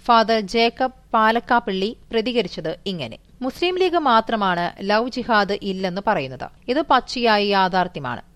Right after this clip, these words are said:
സഭയ്ക്കും പൊതുസമൂഹത്തിനും ആശങ്കയുണ്ട്. വിവിധ മതവിഭാഗങ്ങൾ തമ്മിലുള്ള വിവാഹങ്ങൾക്ക് സഭ എതിരല്ല. ഇത്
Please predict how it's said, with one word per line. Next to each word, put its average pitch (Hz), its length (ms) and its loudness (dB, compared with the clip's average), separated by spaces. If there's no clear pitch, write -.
സഭയ്ക്കും 185 480 -4
പൊതുസമൂഹത്തിനും 208 840 -4
ആശങ്കയുണ്ട്. 147 640 -6
വിവിധ 202 320 -2
മതവിഭാഗങ്ങൾ 202 800 0
തമ്മിലുള്ള 196 420 -2
വിവാഹങ്ങൾക്ക് 180 720 0
സഭ 156 240 -2
എതിരല്ല. 156 400 -6
ഇത് 233 200 2